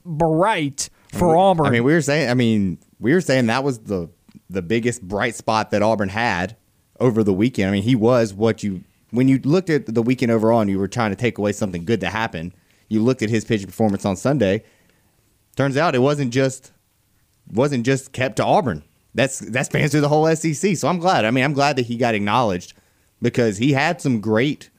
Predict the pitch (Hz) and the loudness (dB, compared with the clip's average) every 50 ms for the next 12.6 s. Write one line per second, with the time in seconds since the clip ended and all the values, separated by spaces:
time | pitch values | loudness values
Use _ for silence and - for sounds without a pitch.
0 | _ _ _ _ _ _ - 139 165 170 - 127 151 165 160 160 - 156 139 151 | _ _ _ _ _ _ -4 -2 -2 0 2 2 2 2 0 -2 -4 -2 0 0
1 | 165 156 156 - 165 175 202 190 - 117 110 98 90 82 87 82 71 62 _ _ | -2 -2 -2 -2 -2 -2 -2 -2 -2 -4 -4 -4 -4 -4 -6 -6 -8 -8 _ _
2 | _ _ _ _ _ _ _ _ _ _ _ _ _ - - 208 196 - 190 202 | _ _ _ _ _ _ _ _ _ _ _ _ _ -4 -2 0 0 2 2 0
3 | 208 214 208 - - 185 165 165 180 180 190 190 180 202 - _ _ _ _ _ | 0 0 -2 0 0 2 2 4 4 4 2 0 -2 -4 -8 _ _ _ _ _
4 | _ _ _ _ _ _ - 156 180 196 202 165 185 180 175 160 156 151 - 131 | _ _ _ _ _ _ -2 2 2 2 2 2 2 0 2 0 0 0 2 2
5 | 196 190 - 196 180 170 185 175 170 151 160 160 160 151 147 139 135 147 143 131 | 2 2 0 0 2 2 2 2 2 2 2 2 4 2 2 0 0 0 0 0
6 | - 170 156 143 135 156 139 123 117 104 101 98 98 87 104 123 127 123 110 101 | 2 2 2 2 2 2 0 0 0 0 0 -2 -2 0 2 2 4 4 4 2
7 | 90 87 - _ _ - 101 113 98 87 95 113 151 151 - - - 143 139 139 | 0 -2 -4 _ _ -6 -6 -6 -6 -6 -2 -2 -2 -2 -2 -4 -2 0 2 2
8 | 135 135 120 117 117 123 127 127 127 110 107 101 110 92 76 104 101 - - 107 | 2 0 0 0 2 2 2 2 2 2 0 -2 -2 -8 -8 -8 -10 -8 -8 -8
9 | 101 - 143 139 135 143 127 113 120 131 135 131 117 104 - - 123 127 135 139 | -2 0 2 2 2 2 2 2 0 0 0 0 -2 -4 -2 0 2 4 4 4
10 | 151 160 185 202 185 165 - 156 151 147 139 139 139 135 143 147 143 139 139 147 | 4 2 2 2 0 -2 -2 -2 -2 -2 -2 -2 -2 0 2 2 2 2 2 2
11 | 143 139 135 127 127 131 135 135 127 127 131 139 139 127 120 120 120 123 117 117 | 2 2 0 0 2 2 2 4 4 4 2 2 2 0 -2 -4 -6 -8 -8 -6
12 | 117 117 120 123 127 123 - 190 156 110 104 110 | -6 -4 -2 -2 0 0 0 -2 -4 -4 -8 -10